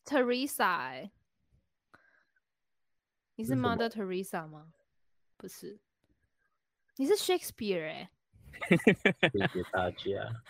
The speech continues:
Speaker 1: <laughs> Oh my god。
Speaker 2: 承蒙抬爱。
Speaker 1: 你是 Tom Hiddleston，你是 Loki 欸。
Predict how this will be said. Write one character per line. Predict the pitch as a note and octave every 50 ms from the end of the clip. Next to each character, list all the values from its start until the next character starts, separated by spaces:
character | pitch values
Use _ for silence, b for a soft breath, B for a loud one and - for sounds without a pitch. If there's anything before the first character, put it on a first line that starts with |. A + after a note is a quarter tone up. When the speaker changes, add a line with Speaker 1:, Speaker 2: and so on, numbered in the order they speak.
| - -
Speaker 1:
<laughs> | - - - - -
Oh | C4+ C#4+
my | D#4 C#4+ A#3
god。 | G#3+ - A3+ A#3 A#3+ A3+ G3 F#3 F#3+ G3+ - _ _ _ _ - -
Speaker 2:
承 | G#2+ G#2+
蒙 | A2 A2 G#2 G#2 -
抬 | - G#2
爱。 | G2 G#2 A#2+ A#2+ A2+ G#2+ A2+ A#2+ - _ _ _ _ _ _ _ _ _ _ _ _ _ _ _ _ _ _ _ _ _ _ _ _ _ _ _ _ _ _ _ _ _ _ _ _ _ _ _ _ _ _ _
Speaker 1:
你 | - C4+ C4+
是 | F4
Tom | A#4+ A#4+ A#4+ - F#4+ G#4+ A#4 A#4+
Hiddleston， | A#4+ B4+ B4+ B4 G#4 G#4 G4+
你 | F4+ D4+
是 | E4
Loki | A#4 A#4 A4 G#4 G4+ G4 G4+ A4 - - - - F#4 E4+ B3 A3 G3+ G3
欸。 | F3+ E3 F3 E3+ F3+ G#3